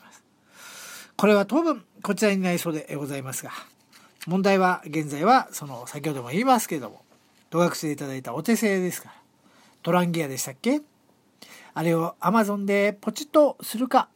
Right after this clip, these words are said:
どうか。ね。そこは問題でございますが。はい。まあ、あー、そんな風にしてるうちに朝もだんだん過ぎていきまして、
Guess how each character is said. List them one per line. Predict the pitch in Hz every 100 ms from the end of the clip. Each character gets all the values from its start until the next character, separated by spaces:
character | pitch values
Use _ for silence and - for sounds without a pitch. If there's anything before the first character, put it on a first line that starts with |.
| -
ど | 147
う |
か。 | - - _ _ _ _ -
ね。 | 160 170 - _ _ _ _ _ _ _ _
そ | -
こ | 165
は | 190 190 - 131
問 | 143 147
題 | 139
で | 139
ご | 131 143
ざ | 196
い | 190
ま | 170
す | -
が。 | - - - _ _ _ _ _
は | -
い。 | - - _ - - _ - - - -
ま | 339 247 220 240 240
あ、 |
あ |
ー、 | 240
そ | 320
ん |
な | 330
風 | 339 349
に | 311 285 233
し |
て | - 269
る | 277
う |
ち | 247
に | 254 254
朝 | - 185 185
も | 156 143
だ | 147
ん |
だ | 151
ん | 147
過 | 226
ぎ | 208
て | 202
い | 185
き | 208
ま | 220
し | 220
て、 | 185